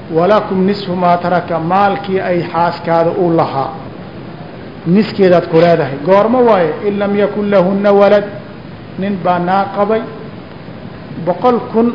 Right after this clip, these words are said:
oo waxay leedahay, maalan, oo shilin Soomaali bay ka tagtay xoola. Ninkeedii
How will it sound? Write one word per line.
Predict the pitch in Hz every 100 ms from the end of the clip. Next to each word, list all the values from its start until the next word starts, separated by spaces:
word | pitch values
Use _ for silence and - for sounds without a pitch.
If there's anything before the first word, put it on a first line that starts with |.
| -
oo | 202 185
waxay | 175 185 190
leedahay, | 196 208 190 180
maalan, | 180 190 190 185
oo | 180
shilin | 170 185 185
Soomaali | 180 175 180 180 175
bay | 165
ka | 190
tagtay | - 180 180 156
xoola. | 156 165 170 - - - - - - - - - - - - - - - - - - -
Ninkeedii | 190 269 269 269 233 226 226 240